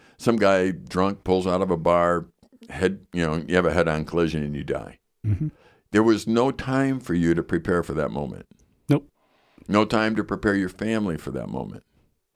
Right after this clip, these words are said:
Speaker 1: And that's why Bruce Baker is saying it's a gift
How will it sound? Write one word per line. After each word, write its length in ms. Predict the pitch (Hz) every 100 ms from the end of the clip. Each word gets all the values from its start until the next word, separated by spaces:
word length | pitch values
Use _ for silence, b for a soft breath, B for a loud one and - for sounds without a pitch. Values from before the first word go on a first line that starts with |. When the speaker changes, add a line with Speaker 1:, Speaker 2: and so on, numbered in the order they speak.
| b b b b -
Speaker 1:
And 160 | 110
that's 260 | 131 202 -
why 220 | 139 110
Bruce 300 | 90 123 113
Baker 360 | 117 123 90 85
is 80 |
saying 440 | - 90 87 82 78 b b b _ _ -
it's 180 | 104 113
a 60 |
gift 640 | 98 - 127 107 - -